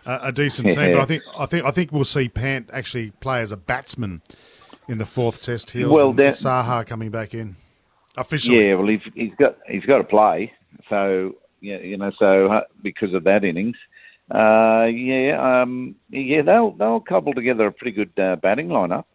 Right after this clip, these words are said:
Speaker 2: Um, I s-, worry about their bowlers a little bit, although they're gonna be fresher than ours. So what
Speaker 1: Mm.
Speaker 2: happens with these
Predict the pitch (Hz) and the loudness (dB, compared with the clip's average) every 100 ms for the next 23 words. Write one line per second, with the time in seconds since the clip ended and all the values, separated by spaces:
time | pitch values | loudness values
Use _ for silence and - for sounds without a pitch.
0 | _ 104 107 110 - 107 110 98 - - | _ -8 -6 -8 -2 2 2 0 -8 -16
1 | - _ _ _ - 139 117 107 - 85 | -18 _ _ _ 0 2 4 2 0 -2
2 | - 107 127 131 104 98 98 117 151 98 | 2 4 4 0 -2 -2 0 0 0 0
3 | 95 101 113 110 160 202 135 90 - 110 | 0 2 2 2 0 0 -4 -4 -2 0
4 | - 82 82 131 113 127 _ _ _ _ | -2 -2 0 2 2 0 _ _ _ _
5 | _ 123 123 196 202 185 131 107 110 101 | _ 2 4 4 4 2 -2 -2 0 0